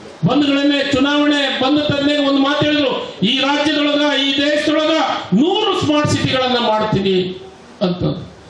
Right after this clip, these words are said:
ಎಲ್ಲಿದಾವ ಸ್ಮಾರ್ಟ್ ಸಿಟಿ ಹೇಳಿ? ಒಂದೇ ಒಂದು ಸ್ಮಾರ್ಟ್ ಸಿಟಿ ಹೆಸರು ಹೇಳಿ.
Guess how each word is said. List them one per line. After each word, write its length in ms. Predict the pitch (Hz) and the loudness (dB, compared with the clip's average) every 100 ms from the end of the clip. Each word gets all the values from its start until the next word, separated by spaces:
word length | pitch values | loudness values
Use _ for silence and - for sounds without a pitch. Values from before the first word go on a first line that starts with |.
| - 151 | -6 0
ಎಲ್ಲಿದಾವ 420 | 170 190 170 160 | 2 2 2 0
ಸ್ಮಾರ್ಟ್ 360 | - 160 165 - | 0 0 0 -2
ಸಿಟಿ 260 | 165 160 | 0 2
ಹೇಳಿ? 360 | 160 160 - - - - - - - - - - - - - | 2 0 -2 -12 -20 -20 -20 -20 -20 -18 -18 -18 -18 -8 -2
ಒಂದೇ 340 | 208 262 311 320 | 0 2 2 2
ಒಂದು 260 | 330 330 - | 2 0 2
ಸ್ಮಾರ್ಟ್ 280 | 294 294 | 0 2
ಸಿಟಿ 240 | 302 294 294 | 0 0 0
ಹೆಸರು 200 | 277 285 | 2 2
ಹೇಳಿ. 500 | 269 202 151 - | 2 0 -2 -8